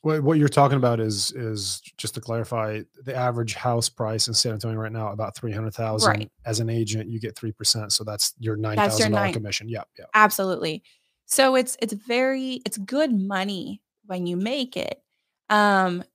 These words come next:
Speaker 2: but being in real estate, like, full time is very difficult to have that money come in consistently. So the
Speaker 1: Yeah.
Speaker 2: majority of the agents are, you know, like, not full time agents. Um, so with a market like this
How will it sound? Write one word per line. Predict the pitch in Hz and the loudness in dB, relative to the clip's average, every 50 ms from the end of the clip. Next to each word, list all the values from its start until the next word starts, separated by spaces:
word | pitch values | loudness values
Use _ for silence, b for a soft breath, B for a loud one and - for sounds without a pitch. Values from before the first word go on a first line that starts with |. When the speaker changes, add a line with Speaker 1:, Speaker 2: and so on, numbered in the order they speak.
| _ _ _ | _ _ _
Speaker 2:
but | 190 185 220 214 202 175 - _ 202 190 | -4 2 4 4 4 4 0 _ -14 -8
being | - 226 247 262 269 | -4 -2 0 2 2
in | 262 254 226 214 | 2 0 0 0
real | 214 214 208 | 0 2 2
estate, | 208 202 - - - 180 180 180 - - | 2 2 0 -2 -2 0 0 0 0 -2
like, | 185 170 - | -4 -4 -4
full | - - - 202 190 185 | -8 -2 0 0 0 0
time | - - 180 202 202 190 | -2 -6 -4 -2 -2 -2
is | 180 185 | -2 -2
very | 180 190 185 180 180 | -2 -2 -2 -2 -4
difficult | 175 - 202 208 - - _ - 214 - _ | -2 -4 -6 -4 -4 -8 _ -8 -14 -14 _
to | - 180 | -10 -10
have | 165 - 190 196 202 196 175 | -8 -2 0 2 2 2 0
that | 170 185 180 170 - 196 | -2 -2 -2 -2 -2 -4
money | 196 185 185 180 180 175 | -4 -4 -4 -4 -4 -6
come | 170 - - 185 180 180 | -6 -6 -6 -4 -2 -2
in | 170 170 170 170 190 - _ _ _ _ _ _ | -2 -2 -4 -4 -6 -10 _ _ _ _ _ _
consistently. | - 196 196 - - 302 294 - - - - _ - - _ 214 _ _ _ _ _ _ _ - | -2 -2 -2 -2 -2 -6 -4 -6 -6 -12 -12 _ -20 -20 _ -20 _ _ _ _ _ _ _ -2
So | - 247 | 0 2
the | 226 233 | 2 4
Speaker 1:
Yeah. | 233 233 | 2 2
Speaker 2:
majority | 220 190 - - 214 220 233 240 240 247 247 247 | 2 2 2 2 4 4 4 4 2 2 2 0
of | 226 196 | 0 0
the | 196 208 185 - - | -2 -6 -6 -4 -2
agents | 190 202 214 233 220 196 - 190 185 180 180 185 - - - _ _ _ - | -2 0 0 0 -2 -2 -4 -4 -4 -2 -2 -2 -2 -2 -4 _ _ _ 4
are, | 202 190 185 185 180 180 180 185 - | 6 6 6 6 6 4 2 2 2
you | 214 190 | 0 0
know, | 180 180 175 | 0 0 0
like, | 180 175 175 - | 0 0 0 0
not | 196 190 185 - _ - | 0 0 0 0 _ -12
full | _ _ 202 190 185 | _ _ -2 -2 0
time | 180 - - 190 180 180 175 170 165 190 _ _ _ _ _ _ _ _ _ _ - | -2 -2 -4 -2 -2 -2 -2 -2 -4 -6 _ _ _ _ _ _ _ _ _ _ -4
agents. | 202 196 190 165 - - - - - - - _ - | -2 -2 -2 -2 -2 -6 -4 -4 -4 -4 -4 _ 0
Um, | 202 208 202 202 196 190 185 170 170 170 175 196 _ _ _ _ _ _ _ _ _ _ _ | 2 4 4 4 4 4 2 2 0 -2 -4 -8 _ _ _ _ _ _ _ _ _ _ _
so | - - 247 240 | 0 2 4 6
with | 240 233 226 | 4 4 4
a | 226 | 4
market | 220 214 220 254 262 - - | 2 4 2 2 0 -4 -2
like | - 233 220 190 196 | 0 0 0 0 -2
this | 170 185 185 180 180 180 175 - - - - | 0 4 6 6 6 4 4 0 -2 -2 -4